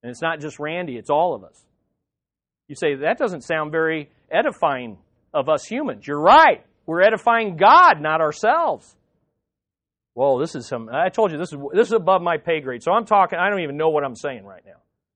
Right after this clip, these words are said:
I just know I'm saying the Word of God. I think I understand what's going on. Let's look at it. Refocus. Here we go. Two powerful points. Man, I got excited about these two points too.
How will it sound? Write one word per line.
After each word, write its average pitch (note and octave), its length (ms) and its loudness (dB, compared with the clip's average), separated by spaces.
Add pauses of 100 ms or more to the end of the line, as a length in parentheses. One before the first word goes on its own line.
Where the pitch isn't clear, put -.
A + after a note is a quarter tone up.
(180)
I E3+ 100 4
just F3 120 -2
know F#3+ 140 2
I'm E3 100 0
saying E3+ 300 -4
the D3 60 -2
Word C#3+ 200 -2
of B2 80 -10
God. A#2+ 340 -6
I B2+ 140 -10 (140)
think A#3 220 -2
I C#3+ 120 2
understand B2 640 -8 (300)
what's A#2+ 220 -6
going A#2 260 -8
on. G2 140 -16 (340)
Let's G#3+ 180 4
look A3+ 140 6
at C#3 120 2
it. - 60 -16
Refocus. B3 680 6 (760)
Here F#3 140 2
we G#3+ 80 2
go. G3 260 6 (440)
Two E4+ 440 10
powerful C#4+ 520 8
points. A3+ 420 2
Man, G3 120 2
I G#3 60 2
got G#3 200 2
excited F#3 380 0
about C#3+ 200 -2
these D#3+ 160 -12
two C3 180 -12
points A#2+ 320 -12
too. - 220 -18